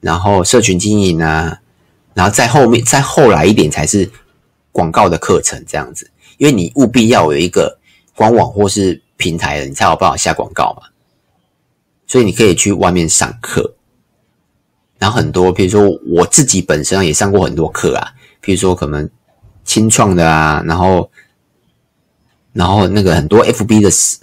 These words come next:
私人社团，他们都会开立很多的课程，其实都是可以去外面上课的。然后这个也，我，我也很建议，就是你要去碰到一个新的你不知道的东西，最快的就是上课，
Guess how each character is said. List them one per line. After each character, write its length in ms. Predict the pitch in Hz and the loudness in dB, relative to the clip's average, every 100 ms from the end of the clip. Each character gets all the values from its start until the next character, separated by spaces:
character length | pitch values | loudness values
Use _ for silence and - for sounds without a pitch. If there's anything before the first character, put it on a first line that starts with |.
| _ _ | _ _
私 280 | - - 127 | -2 0 4
人 140 | 110 90 | 4 4
社 160 | 110 | 2
团， 100 | 85 | 2
他 80 | 82 | 0
们 100 | 95 | 0
都 100 | 98 | 2
会 80 | 92 | 0
开 200 | - 90 | 0 0
立 140 | 95 | 0
很 140 | 87 76 | -2 -2
多 140 | 82 | -2
的 80 | 78 | -4
课 240 | - 67 | -4 -4
程， 240 | 55 - - _ _ _ - | -4 -6 -8 _ _ _ -2
其 160 | 113 | 2
实 60 | 107 | 4
都 140 | 120 | 4
是 140 | 117 120 | 2 2
可 180 | 110 95 | 2 2
以 60 | |
去 160 | 87 101 | 2 2
外 100 | 95 | 2
面 220 | 92 85 | 2 0
上 180 | 82 71 | -2 -4
课 200 | - - | -4 -6
的。 140 | - - _ _ _ _ _ _ _ _ _ | -6 -18 _ _ _ _ _ _ _ _ _
然 140 | - 92 | -6 0
后 20 | |
这 80 | 135 | 2
个 60 | |
也， 100 | 101 | 4
我， 140 | 98 98 | 4 2
我 180 | - 101 | 2 2
也 100 | 113 | 2
很 180 | 98 82 | 0 -2
建 160 | 101 92 | -2 0
议， 160 | 87 | -2
就 120 | 76 95 | -4 -4
是 120 | 101 | -4
你 140 | 85 | -2
要 140 | 82 92 | -2 -2
去 140 | 104 | -2
碰 240 | - 104 | -2 -2
到 160 | 92 87 | 2 0
一 40 | |
个 160 | 85 76 | 0 -4
新 360 | - - 120 123 | -2 0 0 2
的 140 | 107 | 2
你 100 | 82 | 0
不 120 | - | -4
知 80 | 90 | 0
道 60 | 92 | 0
的 60 | |
东 200 | 87 87 | 0 -4
西， 240 | 85 80 - _ _ _ | -6 -8 -10 _ _ _
最 160 | - 110 | 2 2
快 260 | - 101 | 4 2
的 280 | 82 69 - _ _ _ _ - | 2 -2 -6 _ _ _ _ -8
就 80 | |
是 100 | 90 | -6
上 200 | 85 69 - | -4 -6 -6
课， 220 | - | -14